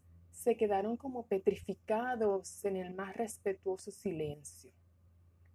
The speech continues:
hundidos en sus interrogantes internas. ¿Qué representaría ese bello jarrón con flores? ¿Qué hacer con él?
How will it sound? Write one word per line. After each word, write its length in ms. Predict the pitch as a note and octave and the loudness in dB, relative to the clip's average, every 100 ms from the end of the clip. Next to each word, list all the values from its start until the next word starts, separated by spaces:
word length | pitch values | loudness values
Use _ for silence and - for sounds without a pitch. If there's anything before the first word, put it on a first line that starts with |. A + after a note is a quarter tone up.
| - | -6
hundidos 800 | G3 F#3+ F3+ A3 D4 E4 E4 - | 0 0 2 2 2 2 -2 0
en 160 | B3+ A3 | 0 0
sus 320 | - C4+ C#4 | -2 -4 0
interrogantes 1300 | B3 A3+ A#3+ A3 G3 G3 G#3+ A3+ A3 G#3+ G#3 - | -2 0 -2 0 0 0 -2 -4 -6 -6 -6 -4
internas. 1000 | G#3+ G3+ F#3+ F3 D#3 D3 D3+ D3+ - - - _ _ _ _ _ _ _ _ _ _ _ _ _ _ _ - | -2 -2 -2 -6 -6 -6 -14 -20 -18 -20 -20 _ _ _ _ _ _ _ _ _ _ _ _ _ _ _ 0
¿Qué 240 | C#4+ F#4+ | 4 4
representaría 880 | F#4+ F4 C#4 A#3+ B3 A3 G#3 G3+ A3 | 4 2 2 2 2 0 0 0 0
ese 260 | A3 - G#3 | -2 0 0
bello 360 | G3 G3+ G#3 | 2 0 -2
jarrón 360 | - F3+ F3+ F#3 | -6 -6 -4 -6
con 220 | - F3+ D#3 | -8 -18 -6
flores? 760 | F#3+ F#3+ A#3+ C#4 - - - _ _ _ _ _ _ _ _ _ _ _ _ _ _ _ | 0 0 0 -4 -10 -14 -14 _ _ _ _ _ _ _ _ _ _ _ _ _ _ _
¿Qué 240 | G3+ A#3 D4+ | 4 6 4
hacer 500 | A#3+ - A#3+ B3 A3+ | -2 -2 -2 0 -2
con 240 | F#3+ F3 | -4 -2
él? 400 | G3+ C#4 B3+ - | -2 -2 -4 -8